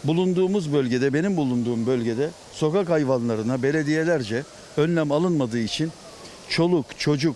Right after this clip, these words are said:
kadın, erkek demeden defalarca ısırıldığını ve bunların hastanelere gittiğini. E, ama şimdi, e, bu hayvana da biz hoş dediğimiz zaman veya bir ufak bir kor-, korunma amaçlı ufak bir taş attığımız zaman, e, bu sefer hayvan severler ayağa kalkıyorlar. "Ne yapıyorsunuz?"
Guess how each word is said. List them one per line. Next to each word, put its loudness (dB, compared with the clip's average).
kadın, 0
erkek -2
demeden 0
defalarca 2
ısırıldığını 0
ve 2
bunların 2
hastanelere 2
gittiğini. -4
E, 0
ama 2
şimdi, 0
e, 2
bu 2
hayvana 2
da 0
biz -2
hoş 0
dediğimiz 2
zaman 0
veya 2
bir -4
ufak 0
bir 0
kor-, 0
korunma 0
amaçlı 0
ufak 0
bir -2
taş 0
attığımız 0
zaman, 2
e, 2
bu 0
sefer 0
hayvan 2
severler 0
ayağa 2
kalkıyorlar. 0
"Ne 2
yapıyorsunuz?" 0